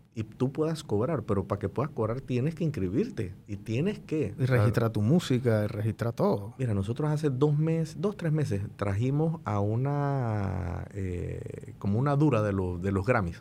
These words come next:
Speaker 1: para que
Speaker 2: Ujú.
Speaker 1: diera un seminario solamente para los tipiqueros, a los grupos típicos.
Speaker 2: Wow.
Speaker 1: No me metí en reggaetón porque se iba a formar, o sea, la preguntadera de cosas diferentes y no.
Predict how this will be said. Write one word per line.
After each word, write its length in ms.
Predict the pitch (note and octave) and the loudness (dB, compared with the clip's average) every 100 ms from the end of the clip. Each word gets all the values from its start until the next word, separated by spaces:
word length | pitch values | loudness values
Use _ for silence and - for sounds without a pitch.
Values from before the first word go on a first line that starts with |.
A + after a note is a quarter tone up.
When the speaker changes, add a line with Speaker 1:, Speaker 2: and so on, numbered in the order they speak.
| - | -2
Speaker 1:
para 140 | C3+ | 4
que 60 | B2+ | 6
Speaker 2:
Ujú. 80 | - | 6
Speaker 1:
diera 160 | - | 4
un 80 | D3 | 0
seminario 600 | D3+ C3+ G2+ A2+ C#3 D3 | 0 -2 0 0 0 -2
solamente 720 | D3 - F#3+ G3 F#3+ F#3+ C3 | -4 -4 -2 0 -2 -2 -4
para 240 | - B2+ A2 | -4 -2 0
los 200 | G2 G2+ | -2 -2
tipiqueros, 460 | G2+ G2 F2+ - - - - | -6 -4 -6 -8 -14 -20 -10
a 100 | F#2+ | -6
los 120 | F#2 | -2
grupos 300 | D3 G3+ B2 | 0 0 -2
típicos. 300 | - - - - | -6 -8 -14 -2
Speaker 2:
Wow. 260 | A#2+ B2 | 4 6
Speaker 1:
No 60 | A2+ | 6
me 100 | F#3+ | 6
metí 240 | G3 B2+ | 4 2
en 60 | E3 | 2
reggaetón 400 | G3 D3+ A#2+ F#3+ | 2 0 2 2
porque 320 | F#3+ C#3+ G#2+ | 2 0 0
se 80 | A2 | 0
iba 140 | B2 | -2
a 40 | D#3 | -2
formar, 460 | B2 G#2+ C3 C#3+ | 0 -2 0 0
o 340 | B2+ G#2+ F#2+ G2 | 2 2 0 -2
sea, 180 | - G#2+ | 0 2
la 140 | G2+ | 2
preguntadera 580 | G2 A2 A2+ G#2+ B2+ D#3 | 2 2 0 -2 -2 0
de 100 | C#3 | 0
cosas 280 | - C3+ D#3 | 0 0 0
diferentes 460 | A#2+ A#2 B2+ C3 A#2 | 0 0 -2 -2 -2
y 40 | |
no. 180 | G2+ | -2